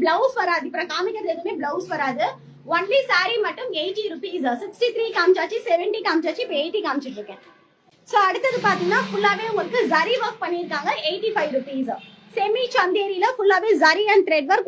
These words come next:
Only for eighty-five rupees. All over the saree you will be getting this patch and sequence work. Eighty-five rupees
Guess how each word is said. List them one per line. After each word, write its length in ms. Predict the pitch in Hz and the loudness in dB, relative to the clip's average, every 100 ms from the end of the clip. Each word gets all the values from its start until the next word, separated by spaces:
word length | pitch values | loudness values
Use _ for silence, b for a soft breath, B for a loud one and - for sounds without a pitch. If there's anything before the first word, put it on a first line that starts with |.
| 330 | 4
Only 160 | 349 440 | 4 4
for 80 | 440 330 | 4 4
eighty-five 380 | 330 392 403 330 | 4 4 6 6
rupees. 240 | 330 440 370 302 | 6 4 6 6
All 140 | 370 | 4
over 120 | 403 392 | 4 2
the 60 | 427 381 | 4 4
saree 220 | 330 392 | 4 2
you 60 | 330 | 2
will 100 | 359 | 2
be 40 | 311 | 4
getting 160 | 311 415 | 4 4
this 100 | 440 - | 4 4
patch 220 | 311 359 427 | 4 6 4
and 80 | 359 320 | 4 4
sequence 340 | 294 277 269 214 | 2 2 2 -2
work. 160 | 180 - _ _ _ _ b b 311 | -4 -6 _ _ _ _ b b 4
Eighty-five 440 | 466 494 508 392 359 | 6 6 6 4 0
rupees 240 | 339 403 | 0 0